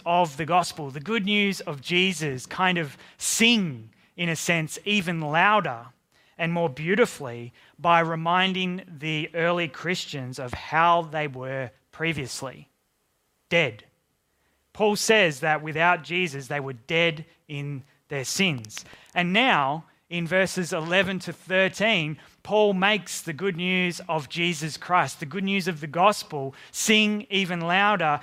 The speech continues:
and more beautifully again, this time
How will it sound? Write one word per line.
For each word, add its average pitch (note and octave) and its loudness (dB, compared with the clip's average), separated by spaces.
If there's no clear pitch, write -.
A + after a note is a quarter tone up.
and F3+ -4
more F3+ 2
beautifully F3 -2
again, D#3+ 0
this D#3 -2
time C3+ -2